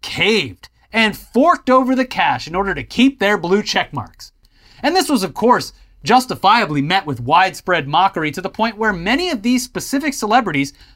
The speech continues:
most notably Stephen King and Ice-T, had to log on and defend themselves,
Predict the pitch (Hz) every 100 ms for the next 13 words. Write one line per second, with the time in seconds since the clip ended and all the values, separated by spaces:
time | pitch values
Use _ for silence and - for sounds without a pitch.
0 | _ 170 247 254 226 214 196 - 180 240
1 | 254 - 202 208 151 135 180 190 - 196
2 | 123 - - - 240 240 202 156 190 262
3 | 277 247 247 220 - 190 220 170 120 135
4 | 104 -